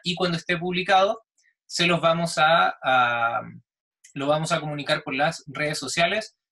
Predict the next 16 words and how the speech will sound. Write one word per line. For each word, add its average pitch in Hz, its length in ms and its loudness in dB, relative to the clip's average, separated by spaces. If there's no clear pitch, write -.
Aquí 127 140 -8
voy 160 120 -4
a 143 40 0
hacer 143 180 -6
una 127 160 -6
prueba, 151 260 -2
a - 120 0
ver 127 100 -4
si - 140 -14
puedo 127 180 -14
entrar 127 220 -10
al 131 120 -10
Facebook 127 420 -16
de 131 180 -12
la 123 160 -12
comunidad. 120 380 -8